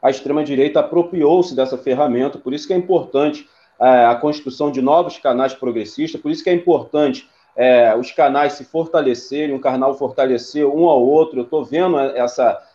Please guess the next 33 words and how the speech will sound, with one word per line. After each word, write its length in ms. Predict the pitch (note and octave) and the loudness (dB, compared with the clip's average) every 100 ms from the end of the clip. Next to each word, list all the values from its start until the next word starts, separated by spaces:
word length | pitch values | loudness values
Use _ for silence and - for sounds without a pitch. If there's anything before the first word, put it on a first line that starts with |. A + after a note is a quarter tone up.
| _ | _
essa 220 | A#2+ A#2+ | -6 -4
construção 720 | B2+ D#3 D3+ C3+ B2+ - D#3 D3+ | -4 -4 -6 -10 -14 -6 -4 -4
de 140 | B2 | -6
rede, 680 | G#2+ C3 D#3 D3 C3 A#2+ A#2+ | -4 -4 -4 -4 -2 -2 2
tá 160 | C3 | 0
bem 240 | B2 E3 F3+ | 2 0 2
bacana, 680 | C#3 - C3 D#3 D3+ C3+ A#2+ | 0 0 -2 0 0 0 0
não 180 | C3+ | -4
tem 200 | C3 D3+ | -4 -6
disputa 520 | D3+ - - C#3+ D3+ B2+ | -6 -12 -10 -8 -6 -6
por 160 | B2+ | -2
audiência, 760 | B2 B2 G#2+ A#2 C#3 C#3+ C#3 A#2 _ _ | -2 -2 -6 -4 -4 -4 -6 -8 _ _
pelo 180 | D3+ F3+ | 0 2
contrário, 420 | F3 C#3 C3+ D3+ | 2 0 2 0
os 60 | D3+ | 0
canais 340 | C#3 C3 C#3+ | -2 0 0
até 220 | C#3 - D#3+ | -2 -2 -2
conversam 680 | F3+ D3 A#2+ C#3 D3+ - | -2 -2 0 0 0 -4
entre 260 | C#3 C3+ A#2 | -8 -8 -12
si, 560 | - - D3 D#3 C3 - _ - | -12 -6 -2 0 -2 -4 _ -2
para 140 | B2 | -2
que 120 | C3+ | -2
os 100 | C3 | -10
programas 580 | - C3 A#2+ C3+ C3+ A#2+ | -2 -2 2 2 0 -2
não 160 | C#3 C3 | -4 -4
choquem 480 | - C3 C3 C3+ | 0 2 2 -2
um, 120 | C#3 C3+ _ | -8 -8 _
um, 180 | D3+ D#3 - | -6 -6 -6
um, 180 | D3 C#3 D3 | -8 -6 -2
um 160 | D#3 | -2
com 200 | D#3+ C#3+ | 0 0
o 100 | A#2+ | 2
outro. 460 | B2 D3+ D#3+ D#3 | 4 4 4 0